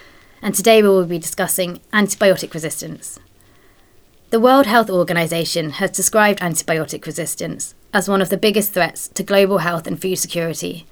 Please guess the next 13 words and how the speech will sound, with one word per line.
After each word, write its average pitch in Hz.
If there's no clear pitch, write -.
with 208
many 233
experts 175
describing 190
the 185
rise 208
in 185
drug 170
resistance 165
as 185
an 196
antibiotic 190
apocalypse -